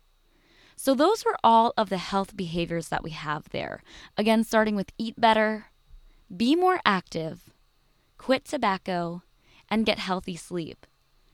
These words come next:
It's all of my hashtag choose health pillars, except for mental health.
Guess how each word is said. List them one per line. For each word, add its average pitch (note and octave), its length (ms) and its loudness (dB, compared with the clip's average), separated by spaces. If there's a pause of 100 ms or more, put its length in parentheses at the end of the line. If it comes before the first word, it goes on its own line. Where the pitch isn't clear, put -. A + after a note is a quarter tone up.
(220)
It's A#3+ 240 -4
all C#4 200 2
of C#4+ 120 -2
my C#4 100 0
hashtag B3 560 -2
choose C4 300 -6
health B3 240 -2
pillars, C4+ 560 -6 (340)
except - 340 -2
for C#4+ 140 0
mental G#3 320 0
health. F3 480 -6